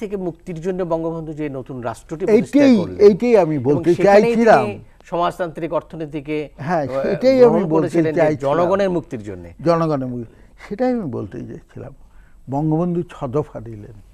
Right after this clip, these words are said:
Speaker 2: বুঝতে পারছেন? ছ দফা যদি দেখেন, সেখানে উনি কি বলছেন, যে উনি বলছেন যে খালি পররাষ্ট্র এবং স্বরাষ্ট্র ছাড়া সবই প্রভিন্সেসগুলোর কাছে থাকবে, মানে পূর্ব
Speaker 1: প্রদেশের,
Speaker 2: পাকিস্তান এবং
Speaker 1: প্রদেশের কাছে
Speaker 2: প্রদেশের
Speaker 1: থাকবে।
Speaker 2: কাছে,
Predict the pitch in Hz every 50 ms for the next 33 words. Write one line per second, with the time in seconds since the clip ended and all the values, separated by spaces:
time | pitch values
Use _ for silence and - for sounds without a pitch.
0 | _ _ _ _ - - 117 208 202 - - - 208 - _ - _ _ _ _
1 | - _ _ - - - - 180 196 196 220 220 240 247 220 247 240 202 220 196
2 | 156 143 131 - - - 113 107 123 117 - _ _ _ _ _ _ - _ -
3 | - 180 208 208 214 214 220 220 220 185 - 196 185 139 131 127 113 - - 117
4 | 101 104 - _ _ - - _ _ - - - 151 180 196 196 196 190 - 196
5 | 196 202 185 185 196 190 196 - - 170 131 127 165 175 170 - - - _ -
6 | - - - 143 139 170 180 175 180 - 175 185 208 233 240 - - _ _ -
7 | 156 156 156 156 151 - - - - 214 - - 156 131 135 127 127 - - 143
8 | 135 135 131 - - - - - _ - - - - 113 113 _ - 113 120 151
9 | 180 202 - _ _ _ _ _ _ _ _ _ _ - 156 147 143 151 143 -
10 | - 143 123 107 - - 113 127 127 127 120 113 104 - - 117 107 - - -
11 | 95 - - 107 107 110 110 - _ - - - - - - - 139 143 147 147
12 | - - - 160 156 147 147 143 - 147 135 156 147 131 175 160 156 147 143 -
13 | - 240 214 - 113 151 143 127 127 120 101 - 123 117 - 113 107 101 - 110
14 | -